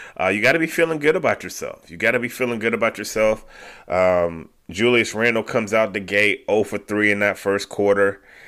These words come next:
and you're thinking, "Whoa, okay, is, is this, is the moment too big for Julius? You know, is it too big? Is he still suffering from the effects of game one," right?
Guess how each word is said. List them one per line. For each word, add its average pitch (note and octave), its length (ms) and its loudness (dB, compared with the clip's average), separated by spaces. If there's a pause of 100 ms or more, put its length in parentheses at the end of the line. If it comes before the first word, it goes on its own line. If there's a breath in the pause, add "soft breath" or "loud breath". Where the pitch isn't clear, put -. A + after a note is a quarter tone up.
(140 loud breath)
and F#2+ 220 0
you're G2 100 2
thinking, G#2+ 400 -2
"Whoa, G2+ 380 4
okay, A#2+ 260 2 (340)
is, G2+ 220 0
is F#2 200 0
this, G2+ 160 -4
is G2+ 220 0
the - 80 -2
moment G#2+ 480 0
too B2 160 -4
big G#2 300 0
for B2 80 -4
Julius? A#2 760 0
You F2+ 120 -6
know, G#2 200 2
is F#2 280 0
it F2+ 100 -8
too A2 140 -2
big? A2+ 280 4
Is F#2 280 -4
he F2 160 -6
still A2+ 540 -4 (540 loud breath)
suffering A2+ 600 0
from G2+ 260 -2
the F#2+ 240 -4
effects - 800 -6 (440 loud breath)
of E2+ 400 -2
game G2+ 520 0
one," F#2 400 0
right? F2 380 -2